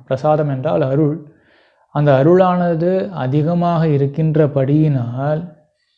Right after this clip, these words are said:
ஒருத்தர் ப்ரஹஸ்பதி ஆகின்றார். அருள் இல்லாதபடியினால் அது மரமாக இருக்கின்றது என்று உலகத்தவர்கள் சொல்லுகின்றார்கள்.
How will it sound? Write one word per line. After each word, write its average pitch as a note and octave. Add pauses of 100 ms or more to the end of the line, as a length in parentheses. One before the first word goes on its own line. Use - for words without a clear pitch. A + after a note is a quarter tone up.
(600)
ஒருத்தர் F#3
ப்ரஹஸ்பதி D#3+
ஆகின்றார். B2+ (800)
அருள் E3+
இல்லாதபடியினால் C#3 (200)
அது F#3
மரமாக D3+
இருக்கின்றது C3+ (920)
என்று E3 (220)
உலகத்தவர்கள் D#3
சொல்லுகின்றார்கள். C3